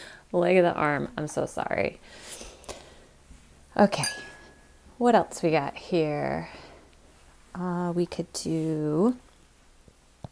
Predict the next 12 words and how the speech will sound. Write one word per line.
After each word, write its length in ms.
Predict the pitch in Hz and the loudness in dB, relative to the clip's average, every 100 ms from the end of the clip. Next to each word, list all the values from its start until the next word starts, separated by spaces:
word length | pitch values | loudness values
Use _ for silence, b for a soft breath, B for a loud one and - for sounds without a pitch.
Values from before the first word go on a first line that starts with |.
| _ _ _ _ _ - - _ _ _ _ - - _ _ _ _ | _ _ _ _ _ -20 -20 _ _ _ _ -18 -18 _ _ _ _
something 520 | - 214 214 226 196 - _ - | -8 -8 -4 -4 -4 -10 _ -8
blue, 720 | 214 185 185 175 175 202 277 294 b b b - | -2 0 2 2 0 0 -2 -4 b b b -6
maybe 320 | 226 214 220 | -4 -2 -2
over 200 | 214 220 | -2 -4
here. 720 | 208 - 214 202 202 214 226 - - _ _ B B B B B B B B B _ - _ - - - - | -6 -4 -2 0 0 0 -2 -10 -20 _ _ B B B B B B B B B _ -20 _ -20 -20 -20 -10
Or, 440 | 185 175 165 160 - | -2 0 0 -2 -2
oh, 100 | 190 | 0
let's 320 | 170 170 - | 0 -2 -8
do, 260 | - 180 180 | -4 -2 -2
like, 520 | 175 - - - - B B B B _ _ _ - _ b b b b b b b _ _ _ _ - _ _ _ | -2 -4 -6 -8 -16 B B B B _ _ _ -20 _ b b b b b b b _ _ _ _ -20 _ _ _
some 320 | - - 180 | -20 -12 -8
yellow, 680 | 170 165 165 - - 175 180 | -6 -8 -8 -10 -10 -10 -10